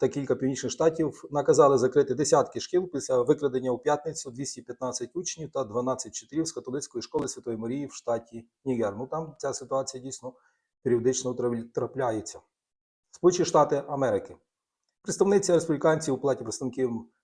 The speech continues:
Мерджері Тейлор Грін заявила про відставку з Конгресу С Ш А. Субота, двадцять друге листопада. Дональд Трамп уточнив, що його мирний план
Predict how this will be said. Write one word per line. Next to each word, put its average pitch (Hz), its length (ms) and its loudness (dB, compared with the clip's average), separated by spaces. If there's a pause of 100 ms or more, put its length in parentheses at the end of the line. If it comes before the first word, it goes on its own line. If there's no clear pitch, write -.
Мерджері 120 420 2
Тейлор 117 300 2
Грін 180 360 4 (500)
заявила 135 480 2
про 143 440 -2 (280)
відставку 143 760 -4 (580)
з - 100 -16
Конгресу 120 680 -2 (380)
С - 160 -8
Ш 120 200 -2
А. - 140 -6 (1000)
Субота, 143 540 8 (220)
двадцять 143 320 6
друге 127 180 6
листопада. 113 500 0 (960)
Дональд 165 360 8
Трамп 151 340 2 (280)
уточнив, 147 500 2
що - 140 0
його 117 120 6
мирний 120 300 4
план 131 300 2